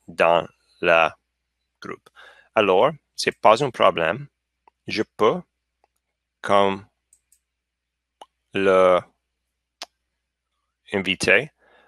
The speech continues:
regarder ma collaboration, c'est ici. Euh, on peut, pour une opération indique, synchroniser l'espace de travail maintenant. Je n-, ce n'est pas nécessaire à ga-, euh,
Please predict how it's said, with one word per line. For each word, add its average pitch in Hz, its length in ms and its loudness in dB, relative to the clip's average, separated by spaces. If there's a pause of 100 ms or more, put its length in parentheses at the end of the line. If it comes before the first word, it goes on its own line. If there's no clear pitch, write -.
(280)
regarder 92 400 -2
ma 98 140 0
collaboration, 87 880 0 (300)
c'est - 320 -8
ici. 117 440 -4 (1120)
Euh, 82 320 0 (380)
on 95 160 -6
peut, 120 380 0 (1080)
pour 101 160 -2
une 98 80 0
opération 98 720 0
indique, 95 500 -8
synchroniser 117 720 -2
l'espace 95 580 -2
de 101 60 -12
travail 85 460 0 (320)
maintenant. 80 440 -8 (920)
Je 101 160 -6
n-, 107 160 -6 (100)
ce - 140 -6
n'est 101 100 0
pas 120 280 -2
nécessaire 117 760 0
à 95 200 -2
ga-, 90 260 0 (100)
euh, 90 280 0